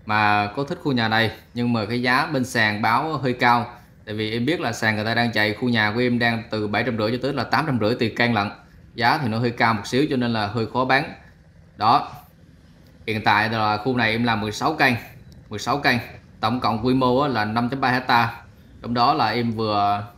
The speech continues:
làm, à, nhà xây sẵn kết hợp với lại, à, khu, à, vườn sinh thái, nghỉ dưỡng, hồ câu cá, rồi hồ bơi luôn. Và hiện tại là em đang còn, à, khoảng hai ba căn gì đó.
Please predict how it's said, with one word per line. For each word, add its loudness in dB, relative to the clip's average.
làm, 2
à, 0
nhà 0
xây -2
sẵn -2
kết -8
hợp -2
với 0
lại, 2
à, 0
khu, 2
à, 2
vườn -2
sinh -4
thái, 2
nghỉ -2
dưỡng, -2
hồ -4
câu -2
cá, 2
rồi -4
hồ -4
bơi 4
luôn. 0
Và 2
hiện 0
tại 2
là 0
em 0
đang 2
còn, 2
à, 2
khoảng -4
hai 2
ba 4
căn 0
gì 0
đó. 0